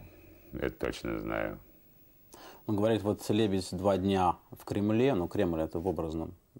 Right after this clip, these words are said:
Speaker 2: смысле, а четверых уже нет. Вот как бы счит-, считается, что уже результаты просто потрясающие. Вы считаете, что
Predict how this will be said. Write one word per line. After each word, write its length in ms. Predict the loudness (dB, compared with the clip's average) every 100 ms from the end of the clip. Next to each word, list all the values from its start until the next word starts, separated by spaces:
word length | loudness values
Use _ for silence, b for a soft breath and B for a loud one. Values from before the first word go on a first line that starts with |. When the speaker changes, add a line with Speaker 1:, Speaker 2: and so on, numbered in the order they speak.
| -10
Speaker 2:
смысле, 420 | -8 -6 -6 -4
а 40 | -4
четверых 480 | -4 0 2 2 2
уже 240 | 2 2
нет. 340 | 2 0 -4 -10
Вот 100 | -12
как 200 | -8 -6
бы 100 | -6
счит-, 280 | -10 -10 -10
считается, 380 | -4 0 0 -2
что 180 | -4 -2
уже 200 | 0 0
результаты 580 | 0 0 0 0 -4 -8 B B B -4
просто 260 | -4 -2 -8
потрясающие. 880 | -6 -4 -2 0 0 -2 -4 -8 -6
Вы 120 | -6
считаете, 480 | -2 2 2 0 -6
что 360 | -2 0 0